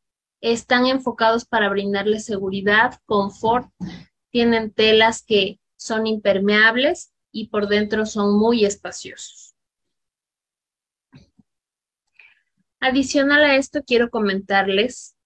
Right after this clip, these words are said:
sobre las telas que estamos usando,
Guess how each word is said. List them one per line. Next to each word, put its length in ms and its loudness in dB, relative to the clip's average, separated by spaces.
sobre 380 0
las 260 0
telas 400 2
que 80 -12
estamos 680 -4
usando, 840 2